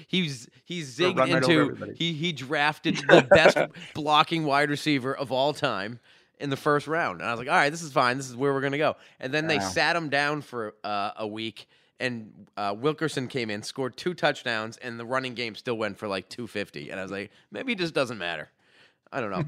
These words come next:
Speaker 2: <laughs>
Speaker 1: It didn't help that he
Speaker 2: Unfortunate. We'll see what
Speaker 1: asked
Speaker 2: happens
Speaker 1: to be
Speaker 2: next.
Speaker 1: traded o-, on the internet.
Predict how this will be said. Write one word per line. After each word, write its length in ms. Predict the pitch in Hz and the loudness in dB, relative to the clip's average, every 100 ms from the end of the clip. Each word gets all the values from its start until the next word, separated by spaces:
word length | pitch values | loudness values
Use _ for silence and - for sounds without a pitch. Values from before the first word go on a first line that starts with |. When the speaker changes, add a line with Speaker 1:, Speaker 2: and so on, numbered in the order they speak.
| 151 | -6
Speaker 2:
<laughs> 680 | 143 139 147 147 262 117 104 - - _ - - | -8 -6 -4 -4 -4 -6 -14 -20 -20 _ -20 -20
Speaker 1:
It 60 | - | -12
didn't 160 | 240 | 2
help 200 | 196 190 190 | 4 6 6
that 100 | 156 | 4
he 80 | |
Speaker 2:
Unfortunate. 100 | 143 | 2
We'll 100 | 92 123 | 4 6
see 80 | 135 | 6
what 120 | 101 | 6
Speaker 1:
asked 0 | 98 | 4
Speaker 2:
happens 180 | 92 | 2
Speaker 1:
to 60 | - | -2
be 140 | 117 | -6
Speaker 2:
next. 80 | 107 | -6
Speaker 1:
traded 440 | 131 120 95 85 - | -4 -4 -6 -10 -10
o-, 80 | - - | -12 -8
on 140 | 139 127 | -4 -4
the 60 | 120 | -4
internet. 460 | 117 113 90 - | -6 -6 -8 -12